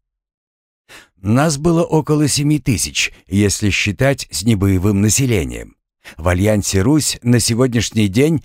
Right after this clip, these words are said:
двадцать тысяч человек. В офисах вирт-центров уже набрано сорок тысяч,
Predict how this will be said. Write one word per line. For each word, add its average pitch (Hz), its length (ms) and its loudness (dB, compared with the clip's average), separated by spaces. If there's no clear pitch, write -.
двадцать 98 640 -4
тысяч 95 340 -2
человек. 110 680 -4
В 87 140 0
офисах 107 600 -2
вирт-центров 110 1080 -2
уже 101 420 0
набрано 87 540 -2
сорок 98 420 -2
тысяч, - 520 -4